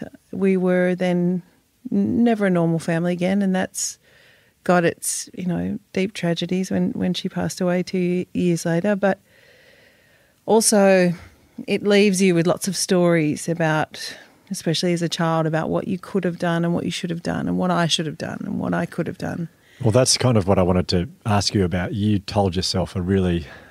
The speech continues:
Speaker 2: unfair story off the back of your sister's passing.
Speaker 1: I think it's a common story for both adults, grieving adults and grieving children. But yes, I did.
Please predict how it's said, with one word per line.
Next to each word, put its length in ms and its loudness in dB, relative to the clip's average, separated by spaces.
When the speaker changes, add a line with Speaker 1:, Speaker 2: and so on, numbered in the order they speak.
Speaker 2:
unfair 720 0
story 580 0
off 180 -4
the 100 -2
back 260 0
of 160 -4
your 160 -6
sister's 400 -4
passing. 540 -4
Speaker 1:
I 60 2
think 180 4
it's 140 0
a 40 -8
common 600 0
story 840 0
for 160 -6
both 320 2
adults, 400 -2
grieving 340 0
adults 300 -2
and 180 0
grieving 320 -2
children. 440 -6
But 200 -4
yes, 240 -4
I 60 -4
did. 460 -6